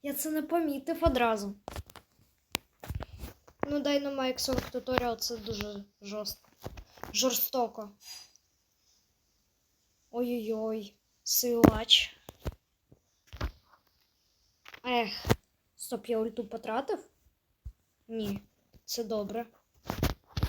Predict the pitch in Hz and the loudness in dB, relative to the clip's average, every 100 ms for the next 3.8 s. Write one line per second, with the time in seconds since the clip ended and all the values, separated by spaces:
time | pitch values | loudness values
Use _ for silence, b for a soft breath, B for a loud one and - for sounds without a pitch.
0 | - - - - - - _ - - - | 0 -6 -6 -14 -18 -20 _ -18 -16 -18
1 | - _ _ - - - - _ - - | -18 _ _ -20 -20 -20 -20 _ -6 -6
2 | - _ - - - - _ - _ _ | -6 _ -20 -20 -20 -20 _ -20 _ _
3 | 262 254 233 220 208 208 247 | -4 -4 -6 -4 -4 -2 -4